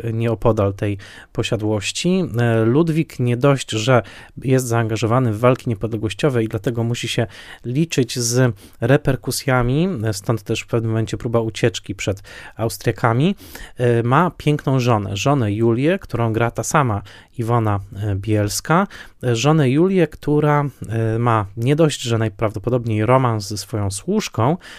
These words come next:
co jest takim wątkiem lekko queerowym w całym filmie, ale także, jak orientujemy się w ob-, e, przebiegu akcji, e, mi-, miała ona także dosyć rozpasany romans z austriackim oficerem Ottonem, zagranym przez,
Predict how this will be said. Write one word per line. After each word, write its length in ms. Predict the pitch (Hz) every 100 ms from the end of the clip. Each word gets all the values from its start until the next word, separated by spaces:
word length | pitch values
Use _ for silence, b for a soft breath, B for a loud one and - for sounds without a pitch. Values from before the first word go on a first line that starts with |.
| B -
co 180 | - 107
jest 340 | 110 - -
takim 400 | - 104 117 110
wątkiem 460 | 104 110 - 107 107
lekko 380 | 107 117 - 98
queerowym 580 | - 113 120 143 120
w 40 | 104
całym 300 | - 110 101
filmie, 380 | 98 113 143 180 B B B -
ale 260 | 180 185
także, 540 | - 165 156 156 160 151 -
jak 240 | 120 123 107
orientujemy 540 | 107 104 110 117 120
się 220 | - 107 101 B B -
w 520 | 110 98 117 110 110 -
ob-, 200 | 113 110
e, 160 | 110
przebiegu 500 | 101 - 107 123 110 -
akcji, 440 | 139 - - 151 B B B -
e, 260 | 127 117
mi-, 260 | 110 113 110
miała 440 | 117 127 143 151
ona 240 | 135 117 104
także 520 | 101 123 123 120 113
dosyć 320 | 110 123 120
rozpasany 580 | 110 110 107 - 120 113 B B B
romans 360 | 113 120 123 110
z 60 | 107
austriackim 600 | 120 - 127 - 127 113
oficerem 460 | - - 117 117 104
Ottonem, 600 | 110 - 135 143 147 117
zagranym 420 | 110 113 117 117
przez, 280 | - 104